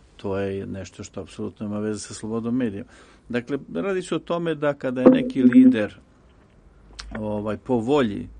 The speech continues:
nekih struktura u Briselu ili u Americi, onda on ima, e, otvorena vrata za sve i sve pohvale. Pa makar kakva da mu je politika. A ako se on opire nekim rešenjima koje smatra da nisu u interesu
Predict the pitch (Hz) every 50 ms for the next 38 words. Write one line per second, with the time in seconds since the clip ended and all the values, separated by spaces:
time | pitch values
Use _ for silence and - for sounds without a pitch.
0 | - - - 107 104 107 104 - 104 - - - 104 95 - - - 107 107 104
1 | 101 98 95 92 92 92 95 101 101 101 92 - - - 98 95 98 98 98 98
2 | 98 98 98 98 95 98 104 107 117 120 - - 156 147 - - - - - -
3 | - - 117 120 127 127 123 127 127 127 127 127 123 110 107 110 110 107 113 120
4 | 123 123 120 - - - - - - - - 104 101 101 101 107 104 107 107 101
5 | - - 117 113 113 110 113 104 98 104 113 117 117 - 117 104 98 101 98 -
6 | - 127 127 127 120 - - 131 123 - - 156 135 - - - - - 85 104
7 | - - - - - - - - - - 101 95 92 104 104 104 101 101 90 -
8 | - 127 131 131 - - 127 113 107 104 104 104 95 - - 98 98 92 - -
9 | - - - - - - - - - - 90 92 - - - 104 104 - - 110
10 | 101 - - 123 131 139 127 117 117 117 113 - - 127 110 104 107 110 107 -
11 | 110 110 107 107 - - - 107 101 101 101 98 - - 110 107 113 117 117 110
12 | 107 107 104 - - - 110 107 101 95 92 - - 110 113 110 107 - - 107
13 | 95 98 101 104 113 117 117 - 120 120 113 - - 110 107 - - 104